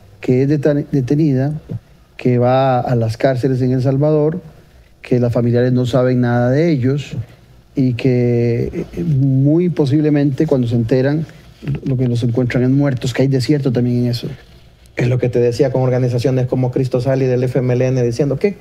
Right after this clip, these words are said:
Speaker 2: qué credibilidad van a tener estas organizaciones?". Vale. ¿Cómo funciona un sistema en El Salvador, en Japón, en Estados Unidos? Cuando hay alguien en vías de investigación, ¿qué se hace?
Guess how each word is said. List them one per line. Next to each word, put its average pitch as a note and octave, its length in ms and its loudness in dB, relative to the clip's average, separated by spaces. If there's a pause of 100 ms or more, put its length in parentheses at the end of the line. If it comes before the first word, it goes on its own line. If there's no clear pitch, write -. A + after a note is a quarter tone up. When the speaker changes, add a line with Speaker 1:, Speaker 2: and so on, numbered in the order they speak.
(240)
Speaker 2:
qué G#3 200 0
credibilidad D#3+ 640 0
van D#3+ 120 0
a D3+ 80 0
tener C#3+ 240 0
estas C#3 220 -2
organizaciones?". A#2+ 680 -2 (580)
Vale. - 280 -4 (480)
¿Cómo G#3 220 2
funciona G3+ 400 0
un G3 100 0
sistema F#3+ 640 -2
en D3 140 0
El C3 100 0
Salvador, B2+ 680 0
en C#3+ 160 0
Japón, C#3 540 0
en C#3 120 0
Estados B2+ 420 0
Unidos? C#3+ 380 0 (500)
Cuando C3+ 300 2
hay D3+ 200 2
alguien C#3+ 260 0
en C3+ 120 0
vías D#3+ 220 2
de E3 60 0
investigación, D#3 580 0
¿qué G3+ 100 0
se F#3+ 120 0
hace? - 200 -4